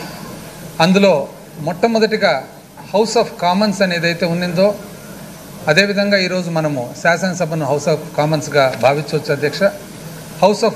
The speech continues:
Lords ఏదైతే ఉందో కౌన్సిల్ కానీ మరి రాజ్యసభ అని అనుకోవచ్చు అధ్యక్ష. మరి House of Commons తరఫున అప్పట్లో ఎవరు కూడా సభలో మాట్లాడడానికి అవకాశం లేనప్పుడు అందరి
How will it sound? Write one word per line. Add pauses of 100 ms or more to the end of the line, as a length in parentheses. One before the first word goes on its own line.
(120)
Lords (100)
ఏదైతే
ఉందో (520)
కౌన్సిల్
కానీ (380)
మరి
రాజ్యసభ
అని
అనుకోవచ్చు
అధ్యక్ష. (960)
మరి (440)
House
of (160)
Commons
తరఫున (100)
అప్పట్లో (1160)
ఎవరు
కూడా (580)
సభలో (120)
మాట్లాడడానికి
అవకాశం
లేనప్పుడు (840)
అందరి